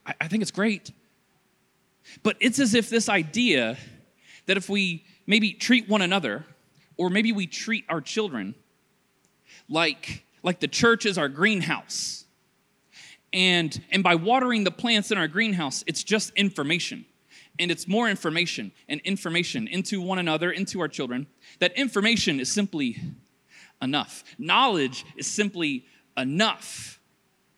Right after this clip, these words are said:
That, that somehow that's how we make disciples, just more information, information, information, information.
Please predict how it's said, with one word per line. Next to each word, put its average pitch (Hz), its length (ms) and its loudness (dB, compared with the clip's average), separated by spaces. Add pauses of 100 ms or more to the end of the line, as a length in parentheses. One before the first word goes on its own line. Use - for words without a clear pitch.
(340)
That, 175 120 2
that 185 120 2
somehow 254 440 4
that's 220 260 2
how 220 120 4
we 202 120 0
make 196 220 -2
disciples, 208 600 -2
just 196 300 0
more 208 280 2
information, 190 600 -4
information, 175 580 -4
information, 175 600 -4
information. 156 580 -4